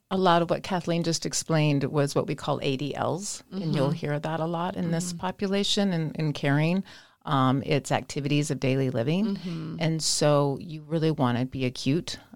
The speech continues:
Speaker 1: of that, and, um, I mean, astute of that, because it's things like bathing,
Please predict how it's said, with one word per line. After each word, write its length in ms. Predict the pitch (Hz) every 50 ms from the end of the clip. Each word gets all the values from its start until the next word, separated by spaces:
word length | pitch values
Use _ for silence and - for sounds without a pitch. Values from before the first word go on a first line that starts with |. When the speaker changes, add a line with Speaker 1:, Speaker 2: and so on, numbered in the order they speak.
| -
Speaker 1:
of 200 | - 196 196 202
that, 560 | 202 208 214 214 226 233 - - - - - - _ _ _ -
and, 500 | - 160 156 147 143 143 135 135 131 - -
um, 140 | - 139 123
I 100 | 123 147
mean, 180 | 151 131 127
astute 380 | 139 - - - - 156 156 175
of 80 | 180 -
that, 280 | 190 190 196 196 -
because 380 | - 165 - - 160 143 - 147
it's 220 | 127 - - -
things 360 | - - 131 131 135 127 -
like 260 | - 107 107 87 - - _ - - _ -
bathing, 480 | 139 139 127 127 127 123 101 92 -